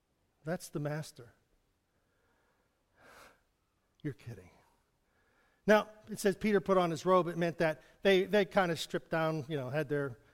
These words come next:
you know, guys out on the boat. They weren't wearing their best clothing and stuff. They're, you know, 'cause they're working, they don't wanna smell all like fish. So anyhow, Peter puts on his, his robe and he jumps in the lake and he swims to Jesus. And he has some private time with he and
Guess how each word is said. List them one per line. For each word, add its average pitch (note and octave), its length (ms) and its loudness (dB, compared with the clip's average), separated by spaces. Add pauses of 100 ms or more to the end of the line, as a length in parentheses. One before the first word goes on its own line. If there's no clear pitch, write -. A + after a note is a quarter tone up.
you D#3 80 -4
know, C3+ 100 -4
guys D3 320 -4
out C#3+ 140 -4
on C#3 80 -6
the C3+ 60 -8
boat. C#3+ 320 -4
They D3+ 100 0
weren't D3 260 -6
wearing D3 320 -2
their C#3 120 -4
best C#3+ 320 -6
clothing D#3 440 -2
and C#3+ 100 -6
stuff. E3+ 300 -2 (360)
They're, F#3 260 4
you F#3 80 0
know, D#3 140 -2
'cause D#3 180 -4
they're E3+ 140 2
working, F#3+ 380 2
they E3+ 80 2
don't F3+ 100 4
wanna E3+ 240 2
smell E3 480 -2
all D#3+ 180 2
like D#3 220 -2
fish. G3 220 0
So G#3+ 140 4
anyhow, A3 360 6 (340)
Peter C#4 240 4
puts - 220 0
on B3 260 6
his, G#3 240 4 (240)
his G3+ 220 6
robe A3+ 320 10
and G3 80 2
he E3 100 -4 (160)
jumps D#4 400 10
in C4+ 80 4
the B3 100 8
lake A#3+ 520 6
and A3+ 120 4
he A3 120 2
swims D#4 480 6
to C4 100 -2
Jesus. G3+ 480 0 (220)
And C4 160 6
he C#4 160 6
has C4 240 6
some A3+ 340 4 (480)
private B3 460 4
time E3+ 280 0
with E3 160 -2
he F3 200 0
and D3 240 -4